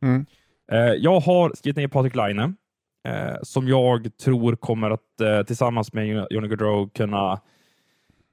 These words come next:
Speaker 2: ja, men det, det kommer defini-, eller definitivt ska man inte säga, det vet vi inte än, men sätt Jenner där i mitten så har man en bra kedja för Columbus del. Jag tror att de, eh, kommer gilla att spela tillsammans och bra lekkamrater. Så Laine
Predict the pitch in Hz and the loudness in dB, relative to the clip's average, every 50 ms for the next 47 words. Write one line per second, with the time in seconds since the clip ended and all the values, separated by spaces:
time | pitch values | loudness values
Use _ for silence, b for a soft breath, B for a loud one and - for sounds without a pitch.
0 | _ _ _ - 127 127 127 131 131 127 135 139 - - - 143 139 139 131 131 | _ _ _ -2 0 2 2 2 2 4 2 2 2 2 2 2 4 4 4 4
1 | 127 123 120 117 113 113 110 110 107 - 139 127 120 117 117 113 113 107 104 123 | 4 4 4 2 2 2 2 0 0 0 0 0 2 2 0 0 -2 -2 -2 -2
2 | 139 131 - - 135 - - 135 120 101 - - - - - 113 - 131 120 113 | -2 -2 -2 -2 -6 -2 -2 -4 -4 -4 -10 -14 -14 -12 -12 -6 -4 -4 -4 -4
3 | - 110 104 101 - 95 - - 104 98 95 98 - - - 104 113 110 110 113 | -4 -6 -6 -6 -6 -8 -6 -4 -4 -4 -4 -6 -8 -10 -8 -4 -2 0 0 0
4 | 117 - 104 101 - 92 95 104 120 131 135 127 127 127 127 117 92 - - 139 | 0 -2 -4 -4 -4 -4 -2 0 0 0 0 0 -2 -4 -4 -4 -2 0 0 -2
5 | - - - 123 123 120 117 113 110 113 110 110 107 113 117 - - - 104 104 | 0 0 -2 -2 0 0 -2 0 0 0 0 2 0 -2 -4 -4 -4 -6 -6 -2
6 | - 107 107 104 104 101 101 98 104 98 98 - 98 98 98 101 98 - 104 101 | -2 -2 -2 -2 -4 -4 -2 0 0 0 0 -2 -4 -2 -2 -4 -4 -2 -2 -2
7 | 98 95 95 95 95 - 107 101 98 98 98 - - 101 101 95 95 95 - - | 0 0 -2 -4 -4 -4 -4 -4 -2 -4 -6 -4 -4 -4 -2 -2 -4 -6 -8 -6
8 | - 113 - 123 113 104 104 - - 107 104 101 98 95 98 104 - - - - | -6 -4 -2 0 0 0 0 0 -2 -2 -2 -2 -6 -6 -8 -8 -8 -8 -8 -10
9 | - - - 107 104 101 98 101 98 - - 101 98 98 - - 104 98 95 95 | -10 -10 -8 -6 -4 -2 -2 -2 -4 -2 -2 -4 -4 -4 -4 -4 -4 -4 -4 -6
10 | 95 101 95 98 98 98 98 98 98 - 98 95 98 98 98 - - - - 117 | -8 -6 -4 -4 -4 -4 -4 -6 -6 -8 -8 -4 -4 -4 -4 -6 -8 -2 0 0
11 | 113 113 110 107 107 - _ _ _ _ _ _ _ _ 123 127 135 135 131 131 | 2 2 0 -2 -4 -10 _ _ _ _ _ _ _ _ -2 0 0 0 0 -2
12 | 143 147 147 131 | -2 -2 -2 -2